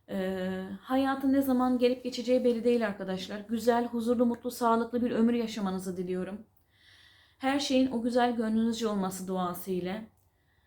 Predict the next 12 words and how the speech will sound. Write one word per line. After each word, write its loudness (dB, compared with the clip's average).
Ee, -2
tekrardan -2
depremzede -2
kardeşlerime, -4
e, -6
dua 4
ediyorum -2
her -4
zaman. -4
Allah -4
yardımcıları 0
olsun. -4